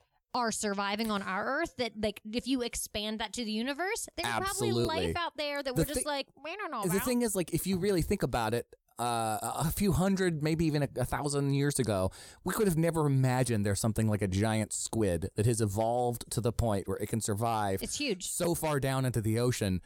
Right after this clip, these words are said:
Speaker 2: that we just simply can't go down. We don't, haven't developed any technology that can actually go down there and find any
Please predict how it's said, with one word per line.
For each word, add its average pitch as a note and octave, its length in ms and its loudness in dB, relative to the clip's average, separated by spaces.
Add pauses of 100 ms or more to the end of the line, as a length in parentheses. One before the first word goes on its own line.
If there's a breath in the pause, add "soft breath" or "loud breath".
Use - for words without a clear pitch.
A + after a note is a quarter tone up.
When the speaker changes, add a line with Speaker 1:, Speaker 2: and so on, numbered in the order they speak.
(120 soft breath)
Speaker 2:
that - 120 -8
we E3+ 80 2
just F3+ 160 0
simply D#3+ 480 2 (1000)
can't C3+ 300 -2 (800)
go C3 140 2
down. B2+ 320 2
We D3+ 140 4
don't, D#3 220 2
haven't C3 260 2
developed B2 380 0
any A#2 180 2
technology B2+ 480 0
that A2+ 100 2
can A#2 120 2
actually A#2+ 240 -2
go B2 80 2
down A#2 140 2
there A#2 120 2
and G#2+ 100 2
find E3 280 2
any E2 280 -2